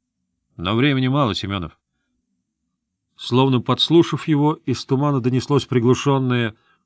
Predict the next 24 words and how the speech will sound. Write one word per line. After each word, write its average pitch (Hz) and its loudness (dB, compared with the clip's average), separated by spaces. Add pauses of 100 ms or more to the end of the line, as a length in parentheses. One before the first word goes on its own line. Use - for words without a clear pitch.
«Платформа 196 0
готова!» 196 2 (680)
«Пошли!» — 95 -2 (140)
без 104 -6
промедления 110 0
отреагировал 104 -2
канонир. 104 -6 (1500)
Цубербюллер, 139 4
тоже 120 0
молча 131 0
внимавший 127 0
разговору, 120 2
помог 123 0
Скотчу - -2
подняться. 101 -6 (680)
Какое-то 147 2
время 139 2
ушло 135 -2
на 131 0
то, 147 0
чтобы 120 -2
собрать 120 0
всех 120 -2
уцелевших 117 0